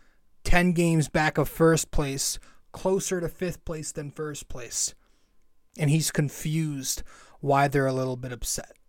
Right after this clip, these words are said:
So I thought that was an amazing comment by him. Um, I mean, fans are spending their hard-earned money. New Yorkers are spending their hard-earned money, um, leaving their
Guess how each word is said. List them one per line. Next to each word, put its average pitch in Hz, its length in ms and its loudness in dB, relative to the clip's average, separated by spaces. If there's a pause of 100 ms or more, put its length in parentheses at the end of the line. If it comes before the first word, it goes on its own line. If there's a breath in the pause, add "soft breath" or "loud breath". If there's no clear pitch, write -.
(1700 soft breath)
So - 180 6
I 190 80 10
thought 190 240 10
that 165 200 8
was 165 140 4
an 156 60 10
amazing 151 500 6
comment 165 420 0
by 175 140 -2
him. 180 260 -2 (1400)
Um, 139 540 0 (1900 soft breath)
I 165 80 4
mean, 175 180 8
fans 185 400 6
are 170 140 10
spending 170 680 6
their 151 200 6
hard-earned 151 520 6
money. 135 280 2
New 131 120 0
Yorkers 170 500 4
are 143 100 4
spending 151 500 0
their 131 160 0
hard-earned 151 540 4
money, 135 420 -4 (480 loud breath)
um, 123 540 -4
leaving 160 420 4
their 143 380 2